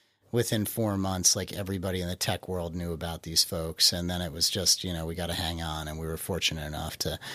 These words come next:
hang on. And then everybody on the street wanted 'em, and we were fortunate enough to hang in there and hang in there. So, but that's, I think, you know, the reason that Andrew's so good. And he's repeated this,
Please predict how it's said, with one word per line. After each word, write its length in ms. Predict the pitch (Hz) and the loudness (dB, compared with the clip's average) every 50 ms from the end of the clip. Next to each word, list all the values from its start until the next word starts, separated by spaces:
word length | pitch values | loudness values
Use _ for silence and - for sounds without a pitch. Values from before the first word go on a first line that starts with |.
| - - - - - | -10 -10 -12 -14 -4
hang 280 | - - 92 92 92 92 | 0 2 4 4 4 4
on. 240 | 82 85 85 82 | 4 2 2 2
And 120 | 85 85 87 | 2 2 2
then 100 | 87 87 | 2 2
everybody 440 | 87 80 87 87 80 87 85 85 82 | 2 2 0 0 0 0 0 0 0
on 120 | 82 82 | 0 2
the 80 | 82 82 | 4 6
street 300 | - - - 98 87 78 | 6 6 4 2 0 0
wanted 400 | 71 76 80 82 82 80 78 80 | -2 -2 -2 -2 -2 -2 -4 -4
'em, 260 | 78 78 80 78 - | -4 -4 -4 -4 -4
and 180 | - 85 82 | -4 -4 -4
we 100 | 85 82 82 | -4 -4 -4
were 100 | 78 76 | -4 -6
fortunate 500 | - - - 82 82 - - 90 85 85 | -4 -4 -4 -2 0 0 0 0 -2 -2
enough 220 | 82 82 80 78 - | -2 -4 -4 -4 -4
to 120 | - 92 | -4 -2
hang 240 | 95 92 87 87 85 | -2 0 0 0 0
in 140 | 87 85 85 | -2 -2 -2
there 180 | 82 82 80 | -2 -2 -4
and 100 | 80 85 | -4 -4
hang 200 | 87 90 85 82 | -4 -4 -4 -6
in 120 | 82 82 82 | -6 -6 -6
there. 300 | 78 78 78 80 - - - - - - - - - - - | -8 -8 -8 -10 -12 -14 -16 -18 -18 -18 -18 -20 -20 -6 0
So, 360 | - - 127 123 117 113 - - | 2 4 4 4 4 2 0 0
but 160 | - 135 143 | 0 0 4
that's, 260 | - 156 165 156 - - | 6 6 6 6 6 4
I 100 | 143 127 | 4 4
think, 240 | - - 139 120 - | 2 2 0 0 0
you 120 | - 117 113 | -2 0 0
know, 140 | 110 101 | 0 0
the 140 | 95 95 98 | 0 -2 -4
reason 400 | 90 95 107 107 98 104 101 98 | -2 -2 0 2 2 2 2 0
that 100 | 98 95 | -2 -2
Andrew's 400 | 92 95 98 95 87 92 87 82 | -2 -2 -4 -4 -4 0 4 4
so 240 | - - 113 101 92 | 4 4 4 2 0
good. 320 | 82 95 92 87 87 90 | -2 -2 -2 -2 -2 -2
And 140 | 90 95 101 | -2 -2 0
he's 280 | 107 135 135 127 - - | 2 2 4 4 4 2
repeated 500 | 120 123 117 - - 156 139 127 101 82 | 2 0 -2 0 2 4 4 2 2 0
this, 440 | 101 95 92 - - - - - | -2 0 2 4 6 6 4 4